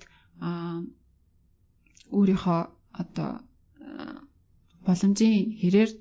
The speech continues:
тусалж явах юм бол, а, энэ баялагын тэнцүү бус хуваарлыг баг ч гэсэн бууруулах юм шүү гэж одоо зөвлөсөн байт юм байна. За,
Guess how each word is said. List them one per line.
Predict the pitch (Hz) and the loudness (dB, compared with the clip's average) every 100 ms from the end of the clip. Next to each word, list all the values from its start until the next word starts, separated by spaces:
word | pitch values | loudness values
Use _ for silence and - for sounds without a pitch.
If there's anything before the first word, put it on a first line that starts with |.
| - | -20
тусалж | - - - 185 | -20 -18 -8 -8
явах | 180 | -4
юм | 190 202 | -4 -2
бол, | 285 - - - - - | -4 -8 -20 -20 -20 -18
а, | - 175 170 160 - - | -10 -6 -4 -4 -6 -8
энэ | - 190 185 - - | -2 0 0 -6 -8
баялагын | - 180 190 202 196 | -2 -2 0 -2 -2
тэнцүү | 190 185 214 | -4 -2 -2
бус | 202 190 | -2 -6
хуваарлыг | 190 180 175 - 185 | -6 -8 -8 -10 -8
баг | 180 190 | -6 -8
ч | - | -10
гэсэн | - - 196 - _ _ | -14 -12 -12 -12 _ _
бууруулах | - 185 180 - | -4 -2 -2 -4
юм | 180 180 | -8 -6
шүү | - 226 208 - - _ _ _ _ _ - - - - | -2 0 -2 -4 -14 _ _ _ _ _ -20 -20 -20 -6
гэж | 240 233 170 | -4 -2 -4
одоо | - 165 175 | -4 -6 -6
зөвлөсөн | - 175 - 175 | -8 -12 -8 -6
байт | 170 160 | -6 -6
юм | 170 170 | -6 -4
байна. | 175 196 196 - _ _ _ _ _ _ _ _ _ _ | 0 0 0 -4 _ _ _ _ _ _ _ _ _ _
За, | - 180 | -8 0